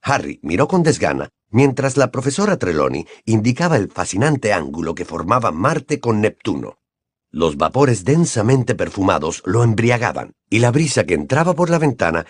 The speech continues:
le acariciaba el rostro. Oyó tras la cortina el suave zumbido de un insecto.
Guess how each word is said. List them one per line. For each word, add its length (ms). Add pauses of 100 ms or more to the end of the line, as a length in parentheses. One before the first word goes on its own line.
(140)
le 140
acariciaba 680
el 80
rostro. 500 (300)
Oyó 340
tras 220
la 120
cortina 460
el 120
suave 320
zumbido 520
de 160
un 140
insecto. 640